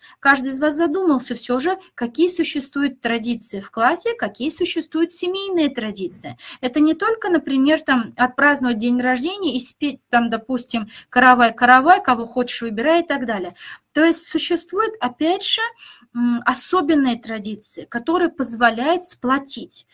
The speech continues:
сплотить как раз-таки, э, понятие семьи, которое, э, раскрывается как на уровне детского сада, так и, э, школы. И следующий как раз-таки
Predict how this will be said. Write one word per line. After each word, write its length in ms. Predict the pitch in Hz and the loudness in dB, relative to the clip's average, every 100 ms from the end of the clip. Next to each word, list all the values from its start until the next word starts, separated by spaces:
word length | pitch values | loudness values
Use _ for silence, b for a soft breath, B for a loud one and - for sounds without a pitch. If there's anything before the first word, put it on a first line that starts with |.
| b | b
сплотить 680 | - - 247 240 - 359 - | -18 -2 0 0 -2 -4 -2
как 200 | 285 262 | -6 -4
раз-таки, 500 | 269 302 320 302 370 B B - | -4 -4 -8 -8 -10 B B -6
э, 240 | 226 226 220 | -2 0 2
понятие 800 | 240 240 320 311 - 247 220 196 - | 0 2 0 -2 -4 -4 -4 -10 -12
семьи, 640 | - - 247 233 262 427 453 | -8 0 0 0 -2 -4 -4
которое, 600 | 269 - 320 311 294 262 269 B B _ | -6 -2 -2 0 0 -2 -8 B B _
э, 560 | 220 226 220 214 214 220 | -6 -6 -2 0 0 0
раскрывается 960 | 262 - 269 277 277 233 233 - 202 196 B - | -2 -4 -2 2 4 2 -4 -8 -8 -10 B 0
как 340 | 277 359 - - 277 | 4 4 2 -8 -2
на 220 | 320 349 | 2 2
уровне 420 | 339 330 302 302 | 2 2 0 -2
детского 460 | 247 294 294 - 277 | -2 -6 -8 -10 -8
сада, 380 | 285 277 254 247 | -4 -4 -2 -4
так 320 | 262 311 311 | -6 -8 -4
и, 260 | 277 240 - | -4 -4 -8
э, 300 | 220 208 208 | -8 -6 -8
школы. 600 | - - 262 220 175 156 b b b b b b _ | -12 -4 -2 -2 -4 -14 b b b b b b _
И 320 | 330 392 - _ - | 4 4 2 _ -10
следующий 600 | - 339 392 302 311 - | -4 -2 0 0 -2 -4
как 220 | 285 277 | -6 -4
раз-таки 520 | 294 285 - 254 247 | -4 -4 -10 -8 -6